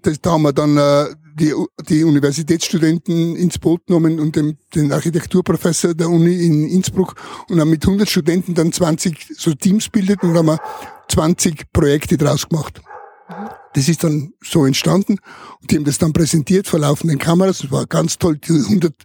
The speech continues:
also achttausendzweihundert Stufen zum Berg hoch. Das ist schon irgendwas. Das war schon eine große, eine große Geschichte. Oder ich hab vorgeschlagen,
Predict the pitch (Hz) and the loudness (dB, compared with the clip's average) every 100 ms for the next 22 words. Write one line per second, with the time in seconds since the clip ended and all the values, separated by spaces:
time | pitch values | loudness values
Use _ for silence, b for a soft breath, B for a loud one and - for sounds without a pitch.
0 | B B B - 156 - - 170 160 165 | B B B -4 -2 -2 -2 0 0 0
1 | - 165 131 - - 170 175 - 156 139 | 0 2 2 0 -2 0 0 0 0 0
2 | 160 - 165 - B B B B - 156 | 0 0 -2 -4 B B B B -4 0
3 | 196 - 151 135 147 123 120 - 156 113 | 0 0 0 2 2 0 -2 -4 -6 -6
4 | - - - _ 143 151 180 147 143 156 | -8 -10 -18 _ -2 0 2 2 2 2
5 | 156 160 151 160 160 160 147 160 160 175 | 2 0 -2 -4 -4 0 0 2 2 2
6 | 190 - - B B - 156 139 b b | 0 -2 -6 B B 0 2 0 b b
7 | b b - 147 - - 165 - 185 143 | b b -4 -4 -8 -2 -2 2 0 2
8 | 147 | 0